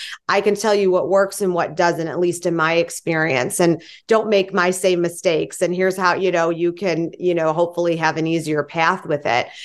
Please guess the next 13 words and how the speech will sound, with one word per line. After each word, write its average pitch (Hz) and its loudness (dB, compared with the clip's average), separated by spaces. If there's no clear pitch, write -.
Um, 170 2
but 214 0
the 220 0
humility 240 0
part 196 0
of 180 -2
it, 160 0
I 175 0
feel, 170 0
again, 165 -2
is 175 0
important 208 0
in 180 0